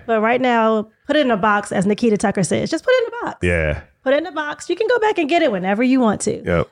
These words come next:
Speaker 1: But for that time when you really know you have to be focused, that's good.
Speaker 2: Yep.
Speaker 1: So just put it, put it away for one second.
Speaker 2: Yeah. And so that's, that's, it's actually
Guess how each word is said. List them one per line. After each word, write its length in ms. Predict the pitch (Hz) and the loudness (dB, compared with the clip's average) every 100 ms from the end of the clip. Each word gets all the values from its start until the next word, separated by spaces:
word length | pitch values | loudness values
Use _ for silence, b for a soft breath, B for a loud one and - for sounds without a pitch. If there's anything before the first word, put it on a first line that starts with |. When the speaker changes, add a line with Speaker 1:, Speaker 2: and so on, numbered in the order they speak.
| - | -2
Speaker 1:
But 160 | 240 233 | -2 0
for 140 | 220 | 0
that 220 | 233 233 | 2 0
time 840 | - - 254 269 247 214 202 202 196 _ _ _ _ | -4 -4 0 0 0 0 0 0 -2 _ _ _ _
when 160 | 226 220 | 0 2
you 120 | 247 | 2
really 360 | 202 233 240 220 | 2 2 2 0
know 280 | 208 220 | 2 2
you 140 | 220 220 | 2 2
have 180 | 214 214 | 0 0
to 80 | |
be 120 | 196 175 | 0 0
focused, 360 | 240 254 196 | 2 2 2
that's 160 | 190 175 | 0 0
good. 420 | 196 220 - - - | 2 2 0 -4 0
Speaker 2:
Yep. 400 | 85 - - - _ _ _ _ _ | 2 0 -6 -20 _ _ _ _ _
Speaker 1:
So 160 | - | -4
just 280 | 190 202 - | 0 0 0
put 140 | 269 254 | 0 2
it, 200 | 233 - | 2 -2
put 140 | 254 | -2
it 60 | 247 | 0
away 200 | 226 220 | 2 0
for 180 | 214 | 0
one 220 | 202 208 202 | 0 0 0
second. 400 | 208 214 - - - | -2 -4 -6 -10 -2
Speaker 2:
Yeah. 500 | 101 95 85 76 - | 2 2 2 0 -2
And 140 | 104 107 | -4 0
so 140 | 127 | 2
that's, 160 | 135 - | 2 0
that's, 240 | 127 - | -2 0
it's 240 | 110 107 | 0 0
actually 760 | 123 127 - - 117 107 104 101 | 0 -2 -2 0 2 2 2 -2